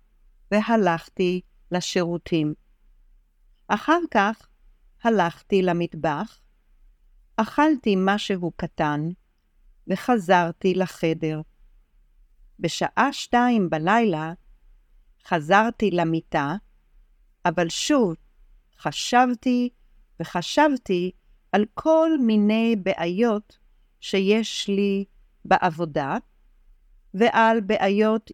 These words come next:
עם כל מיני חברים. אז קראתי ספר מעניין עד בערך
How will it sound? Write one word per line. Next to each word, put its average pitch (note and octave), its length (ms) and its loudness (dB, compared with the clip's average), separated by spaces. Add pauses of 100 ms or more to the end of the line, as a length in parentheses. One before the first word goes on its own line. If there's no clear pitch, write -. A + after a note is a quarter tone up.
עם F#3+ 200 0
כל A3 360 0
מיני F#3+ 520 0
חברים. D#3 640 -6 (1200)
אז B3+ 200 4
קראתי C4 800 0 (160)
ספר A3+ 560 -2
מעניין F#3+ 760 0 (880)
עד C4+ 240 4 (400)
בערך G#3 760 -2